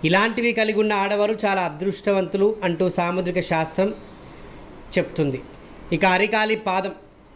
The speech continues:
అలాగే కొంతమందికి పాదం నేలపై పూర్తిగా ఆనితే కొంతమందికి కాలు మొత్తం ఆనకుండా మధ్యలో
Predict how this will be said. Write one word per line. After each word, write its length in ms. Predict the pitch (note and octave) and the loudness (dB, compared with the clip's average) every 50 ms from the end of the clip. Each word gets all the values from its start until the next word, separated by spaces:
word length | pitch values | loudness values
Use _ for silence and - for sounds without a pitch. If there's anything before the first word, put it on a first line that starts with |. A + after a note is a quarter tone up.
| - - - - - - - - - D#3+ | -20 -20 -20 -20 -20 -20 -16 -8 -4 0
అలాగే 240 | E3+ F#3+ G#3+ A3 B3 | 2 2 2 2 2
కొంతమందికి 580 | A#3+ A#3+ A3+ G3+ A3 G#3+ A3 A3 A3 A3 A#3 A#3 A3+ A3+ | 0 0 0 2 2 2 2 2 0 0 0 0 0 0
పాదం 260 | G#3 G#3 G#3 G#3+ A3 A3 G#3+ | 0 0 2 0 0 2 4
నేలపై 400 | G3+ G#3 G#3 G#3+ G#3 G#3+ A3 A3 A3+ A3 - | 4 4 4 2 2 2 0 0 0 0 2
పూర్తిగా 420 | G3+ G3+ G3+ G3+ G#3+ A3 G#3 G#3+ G#3+ A3 - - - - - - - - - | 2 2 2 4 2 2 2 2 2 0 -2 -8 -18 -20 -20 -20 -12 -6 -2
ఆనితే 400 | E3 E3+ F#3+ G#3 G#3 G#3 G#3+ G#3+ | 0 0 2 0 2 2 2 2
కొంతమందికి 480 | G#3 G3+ G3 F3 F#3 F#3 F#3 G3 F#3+ G3 - | 4 2 0 0 0 0 0 -2 -2 0 -2
కాలు 200 | F#3 F3+ F#3 F#3+ | 0 0 0 0
మొత్తం 260 | F#3 F3+ F3 - G3 | 0 0 0 0 0
ఆనకుండా 420 | F3 E3+ F3 F3+ F3+ F#3 F3+ F3+ F3+ | 2 2 0 0 0 0 2 2 2
మధ్యలో 320 | E3+ E3 D3+ E3 F3 F3+ | 2 2 2 2 2 2